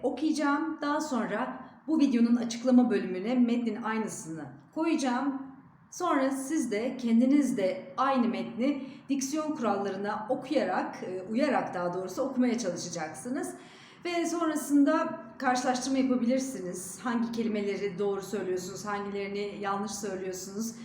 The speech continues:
Kendiniz de farkına varabilirsiniz. Bunun dışında bana e-posta yoluyla ulaşabilirsiniz. Konuşmaktan korkmuyorum at gmail nokta com adresine.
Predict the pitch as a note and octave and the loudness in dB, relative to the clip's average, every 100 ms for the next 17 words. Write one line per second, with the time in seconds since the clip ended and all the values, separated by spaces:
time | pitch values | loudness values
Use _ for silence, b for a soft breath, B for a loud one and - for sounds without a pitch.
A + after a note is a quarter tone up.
0 | B - A#3 A#3 C#4 B3 G3 F3+ F3 F3 | B -2 4 6 6 4 0 -4 -6 -6
1 | F3+ F3 F3+ F3+ F#3 - D#4 C4 D#4 D#4 | -4 -2 -4 -4 -8 -6 -6 -4 0 2
2 | C4 B3 A3+ A3+ C4+ B B B B B | 2 0 0 2 2 B B B B B
3 | D4 D4+ D4+ - D4+ C4+ C4 C#4+ C#4 C4 | 2 2 2 -2 -2 -4 -4 -2 0 0
4 | B3 C#4 B3+ C#4 A3+ G3+ F#3 F3 F3+ F3+ | 0 2 2 2 2 0 -2 -4 -6 -8
5 | A3+ G#3+ A3+ G#3 G#3 G#3 A3+ G#3+ G#3 G3 | -6 -6 -2 -4 -2 -4 -4 -4 -4 -6
6 | G3+ G3+ - - A3+ G#3 F#3 F#3 F#3 G3 | -6 -6 -8 -4 -2 -2 -2 -6 -8 -8
7 | A#3+ A3+ F3 F3 F3 - G3+ C4 D4 | -6 -4 -4 -6 -6 -8 -6 -4 -4